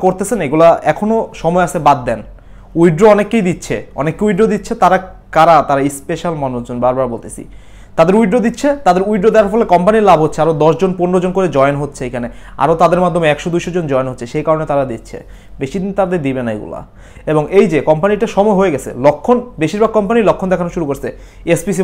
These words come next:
বলেন, সিএফসি বলেন, আরও অনেক কোম্পানি লক্ষণ দেখা already চলে গেছে, ইনসাফ সেভেনের মতো কোম্পানি, বিডি লাইকের মতো কোম্পানি, আর এগুলো লক্ষণ দেখানো শুরু করছে, এগুলো খুব বেশি দিন থাকবে না। এমএলএম কোম্পানি ভাই, একটু সাবধানে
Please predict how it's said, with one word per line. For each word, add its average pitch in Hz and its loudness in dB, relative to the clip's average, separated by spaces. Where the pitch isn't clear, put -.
বলেন, 190 2
সিএফসি 175 0
বলেন, 185 0
আরও 220 2
অনেক 196 2
কোম্পানি 208 0
লক্ষণ 156 0
দেখা 196 -2
already 190 -2
চলে 196 2
গেছে, 175 -2
ইনসাফ 165 -2
সেভেনের 175 0
মতো 170 -4
কোম্পানি, 135 -4
বিডি 175 2
লাইকের 190 2
মতো 185 -2
কোম্পানি, 135 -6
আর 147 0
এগুলো 175 2
লক্ষণ 143 -2
দেখানো 180 -2
শুরু 202 -2
করছে, 196 0
এগুলো 165 0
খুব 175 -4
বেশি 190 -4
দিন 196 -4
থাকবে 117 -6
না। 69 -18
এমএলএম 202 2
কোম্পানি 202 0
ভাই, 214 -2
একটু 180 -10
সাবধানে 123 -6